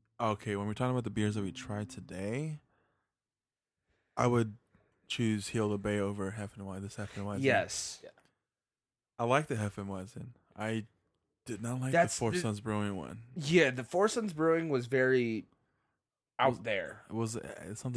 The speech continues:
Speaker 2: The,
Speaker 1: about it.
Speaker 2: the, the, the, the, the
Speaker 1: I, I'm hoping it was just that we got a bad batch or something.
Speaker 2: Hopefully. We'll, we'll have to, we'll have to go back.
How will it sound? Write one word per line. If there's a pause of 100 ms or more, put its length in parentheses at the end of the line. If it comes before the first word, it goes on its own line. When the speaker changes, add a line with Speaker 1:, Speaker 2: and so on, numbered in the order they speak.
Speaker 2:
The,
Speaker 1:
about
it. (160)
Speaker 2:
the,
the,
the,
the,
the
Speaker 1:
I,
I'm
hoping
it
was
just
that
we
got
a
bad
batch
or
something. (180)
Speaker 2:
Hopefully.
We'll,
we'll
have
to,
we'll
have
to
go
back.